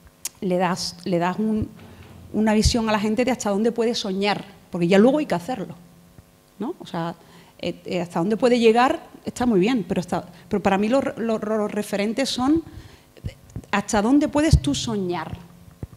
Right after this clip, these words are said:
Ya luego lo tienes que hacer, lo tienes que ejecutar y lo tienes que llevar a cabo, pero, pero creo que es interesante. Luego hay cosas que, que son más importantes, yo qué sé, pues esta chica que acaba de ser astronauta, ¿no? Con su pelo rojo, encantadora de la vida, pues,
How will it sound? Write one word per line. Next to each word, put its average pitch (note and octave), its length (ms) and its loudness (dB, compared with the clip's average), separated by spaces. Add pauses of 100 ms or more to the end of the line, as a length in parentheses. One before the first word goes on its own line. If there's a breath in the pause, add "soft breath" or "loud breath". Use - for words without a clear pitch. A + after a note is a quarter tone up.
(140)
Ya A3 140 0
luego D4 240 2
lo G3+ 100 2
tienes A#3+ 300 6
que - 100 -10
hacer, F3 300 -6 (880)
lo F#3 100 -8
tienes G3+ 220 -2
que C#4 100 -4
ejecutar A3 480 -2
y C#4 40 -4
lo A3+ 100 -4
tienes G3 220 0
que A#3+ 120 -4
llevar G#3 260 -2
a D#3+ 120 -10
cabo, G3+ 340 -4 (640 loud breath)
pero, F#3+ 580 4
pero F#3+ 220 0
creo G#3+ 240 -4
que C4+ 120 0
es - 200 -2
interesante. F3 800 -2
Luego G#3 360 0 (420 loud breath)
hay G3+ 120 -4
cosas G#3+ 340 -4
que, F3 220 0
que F3+ 120 -6
son E3 160 -4
más F3+ 120 0
importantes, F#3 560 -2
yo E3+ 100 0
qué F3 100 -2
sé, F3 200 -2
pues E3 200 -10
esta F3 280 -10
chica F#3 320 -6
que F3 100 -10
acaba F3+ 320 -2
de F3+ 100 0
ser F3+ 180 -2
astronauta, E3+ 680 -4
¿no? G3 200 -6
Con G3 120 -4
su F#3 160 -6
pelo F#3 340 -2
rojo, F3 480 -4
encantadora F3+ 640 -4
de G3 80 0
la F#3+ 120 -2
vida, F3+ 380 -2
pues, F3 260 -10